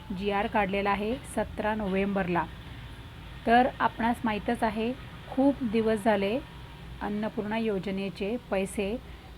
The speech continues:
लाभार्थी महिलांच्या, म्हणजे थोडक्यात बोलायचं झालं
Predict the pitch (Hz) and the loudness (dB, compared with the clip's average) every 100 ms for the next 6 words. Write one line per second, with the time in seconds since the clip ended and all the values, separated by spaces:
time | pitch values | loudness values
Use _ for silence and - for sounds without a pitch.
0 | - - - 214 196 190 202 220 254 262 | -16 -16 -4 4 6 6 2 2 2 4
1 | 254 214 208 214 214 220 196 269 - - | 4 4 2 0 2 2 2 0 -6 -8
2 | 202 214 240 269 277 - - - 254 240 | -4 0 4 4 2 -6 -16 0 4 6
3 | 240 254 233 240 240 240 233 233 214 | 6 4 6 4 4 4 4 4 2